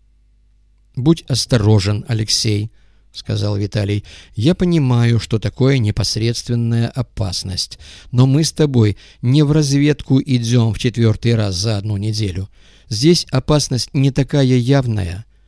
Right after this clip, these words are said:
но не менее серьезная. Кроме того, мы рискуем не за идеи и не за зарплату, которую не выплачивают третий месяц подряд. Мы рискуем за настоящую жизнь,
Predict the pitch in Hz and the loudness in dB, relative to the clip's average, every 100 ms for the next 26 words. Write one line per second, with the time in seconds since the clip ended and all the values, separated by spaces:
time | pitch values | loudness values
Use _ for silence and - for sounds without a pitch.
0 | _ _ 139 139 143 139 123 120 - 123 | _ _ -2 0 2 2 2 0 0 2
1 | 123 127 95 90 85 101 - - 143 139 | 4 4 2 -6 -8 -12 -16 -6 2 2
2 | 117 - 98 90 92 _ _ - 127 147 | 2 -2 -6 -6 -12 _ _ -6 0 4
3 | 147 131 - 147 143 139 135 143 156 143 | 4 2 2 4 4 0 0 2 2 2
4 | 143 143 120 110 110 107 104 107 110 _ | 0 0 -4 -2 0 0 0 -4 -6 _
5 | _ - 127 131 135 127 120 127 139 131 | _ -4 0 2 2 2 2 0 0 0
6 | 101 98 87 - - - - 117 117 110 | 0 -4 -8 -14 -20 -18 -6 2 4 4
7 | 110 120 117 120 101 107 101 - 110 - | 4 2 2 0 0 -2 -2 0 -2 -2
8 | 107 95 107 - 117 107 87 _ _ _ | -4 -4 -6 -2 -2 -2 -6 _ _ _
9 | _ - 113 131 135 - 147 147 139 - | _ -8 2 2 2 0 4 6 6 0
10 | 113 127 131 - 127 123 117 - 123 120 | 0 0 0 0 0 0 0 -2 0 2
11 | 120 117 135 101 92 | 2 0 0 0 -6